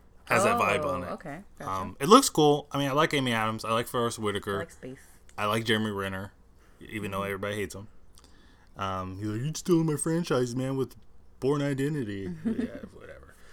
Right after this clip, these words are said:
Speaker 1: Um, but yeah, those are, those are my movies. Uh, let us know what kind of movies you guys are anticipating for, for the rest of the year, which is almost over, sadly.
Speaker 2: Yeah.
Speaker 1: This is weird. Two thousand sixteen is almost over.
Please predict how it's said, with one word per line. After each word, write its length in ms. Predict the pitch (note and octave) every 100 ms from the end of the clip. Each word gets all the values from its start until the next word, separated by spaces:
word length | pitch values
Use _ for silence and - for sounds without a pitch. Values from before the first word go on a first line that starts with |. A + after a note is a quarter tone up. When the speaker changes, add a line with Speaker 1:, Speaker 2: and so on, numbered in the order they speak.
| - - -
Speaker 1:
Um, 260 | C#3 D#3 D#3+
but 80 |
yeah, 180 | B3 G#3+
those 180 | G3 A3
are, 100 | G3+
those 180 | F#3 E3
are 20 |
my 100 | D#3+
movies. 340 | C#3+ C#3 C3+ C#3+
Uh, 180 | C3
let 240 | B2+ G3 A#3
us 180 | A#3 E3
know 220 | D3+ D3
what 160 | C#3+
kind 140 | D3+ C#3+
of 60 |
movies 440 | C#3 C3 C3 A#2+ B2
you 100 | C#3
guys 320 | A#2 G#2+ G2 -
are 240 | G2+ F#2+ -
anticipating 520 | A#2 - - G#2 G2+
for, 160 | F2+ G2+
for 140 | -
the 80 | C#3
rest 180 | F3+ A3
of 40 | E3
the 60 |
year, 300 | D3+ D3 C#3+ - -
which 160 | - C#3
is 80 | C3
almost 260 | C3 A#2+
over, 240 | A#2+ A2+ G2
sadly. 400 | - G2+ F#2 E2+ -
Speaker 2:
Yeah. 240 | E3+ D3+ B2+ - -
Speaker 1:
This 140 | G#2+
is 80 | G#2
weird. 320 | G2+ G#2 F2+ D#2+ - - -
Two 140 | A2+
thousand 160 | G2 F2+
sixteen 380 | G2+ - F#2+ -
is 80 | F2+
almost 300 | G2 F#2 F#2
over. 300 | G2 D#2+